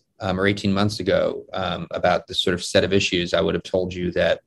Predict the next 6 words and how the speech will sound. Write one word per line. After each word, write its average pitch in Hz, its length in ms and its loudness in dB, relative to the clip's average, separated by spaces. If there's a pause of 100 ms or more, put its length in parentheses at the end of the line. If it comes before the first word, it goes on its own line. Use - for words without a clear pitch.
(640)
um, 90 240 0
the 101 100 0
Chinese 104 600 4
view 113 340 4
the 104 160 4
entanglement 90 760 -4